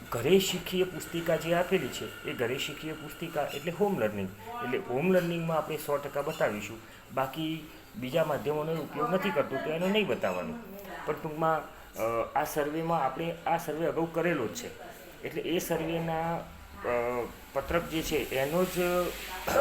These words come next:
<clears throat> તમારે ઉપયોગ કરીને આ સર્વે તમારી કામગીરી બતાવવાની છે. આના માટે કંઈ અલગથી ફિલ્ડમાં જવાની હવે કંઈ જરૂર મારી દૃષ્ટિએ નથી. હા, કદાચ તમને એવું લાગે કે જે તે સમયે ટેબલ ડેટા હતો અને અત્યારે ફરીથી જવું પડશે તો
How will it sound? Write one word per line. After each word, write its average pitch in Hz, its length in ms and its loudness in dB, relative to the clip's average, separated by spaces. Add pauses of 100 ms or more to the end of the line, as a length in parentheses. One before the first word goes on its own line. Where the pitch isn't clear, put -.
(100)
<clears throat> - 920 -10
તમારે 143 300 4
ઉપયોગ 151 440 0
કરીને 151 440 2 (380)
આ 135 80 2
સર્વે 143 280 -2
તમારી 147 360 -2
કામગીરી 139 340 0
બતાવવાની 135 400 0
છે. 123 100 -2
આના 117 160 0
માટે 143 260 -2
કંઈ 147 180 -4
અલગથી 147 420 0
ફિલ્ડમાં 139 400 -2
જવાની 135 360 0
હવે 117 160 2
કંઈ 139 160 -2
જરૂર 123 340 0 (440)
મારી 110 220 2
દૃષ્ટિએ 143 380 0
નથી. 151 280 0 (200)
હા, 151 100 6
કદાચ 139 280 2 (120)
તમને 135 260 0
એવું 143 340 0
લાગે 165 300 6
કે 127 120 -4
જે 104 180 -4
તે 135 160 0
સમયે 135 320 0
ટેબલ 139 320 2
ડેટા 139 260 0
હતો 147 360 -2 (260)
અને 135 100 -2
અત્યારે 147 260 0
ફરીથી 139 320 -2
જવું 175 240 4
પડશે 120 240 -4
તો 151 260 -2